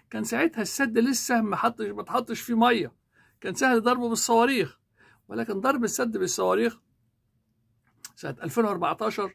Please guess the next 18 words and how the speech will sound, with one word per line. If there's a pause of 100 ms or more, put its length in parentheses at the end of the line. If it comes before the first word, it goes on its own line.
لما
السيسي
مسك
الحكم (340)
كان
هيعمل (680)
إن (280)
قلق
في
الق-،
في،
في
القرن
الأفريقي. (440)
كانت، (200)
يعني، (340)
كانت
أثيوبيا